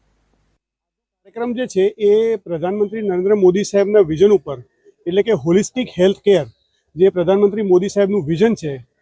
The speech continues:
એના ઉપર આધારિત છે, જેમાં મલ્ટિપલ મેડિકલ ફેકલ્ટીઝના એક્સપર્ટ્સ ભેગા થઈને માનવતા માટે અને સમાજના સેવા માટે, અ, આગળ આવીને પોતપોતાના જ્ઞાનનું પ્રદાન કરશે.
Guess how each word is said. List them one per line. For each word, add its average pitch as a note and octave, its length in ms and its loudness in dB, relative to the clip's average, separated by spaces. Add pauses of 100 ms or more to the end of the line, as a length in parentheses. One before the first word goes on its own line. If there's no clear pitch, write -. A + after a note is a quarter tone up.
(840)
એના F#3+ 200 4
ઉપર G3+ 240 2
આધારિત D3+ 340 -4
છે, G#3+ 160 -2 (300)
જેમાં G#3 520 0 (540)
મલ્ટિપલ G3 800 0 (260)
મેડિકલ G#3 420 0
ફેકલ્ટીઝના G3+ 640 0
એક્સપર્ટ્સ F3+ 440 -2 (680)
ભેગા F3+ 280 2
થઈને D#3 400 0 (360)
માનવતા G#3 460 -2
માટે D3+ 340 -4 (280)
અને F3+ 220 2
સમાજના G3+ 540 0
સેવા G3 300 2
માટે, E3+ 360 -6 (520)
અ, F3 40 -2 (320)
આગળ F#3+ 280 0
આવીને F#3+ 360 4
પોતપોતાના G3+ 680 0
જ્ઞાનનું F#3 640 -2 (140)
પ્રદાન F3+ 300 0
કરશે. C#3 340 -8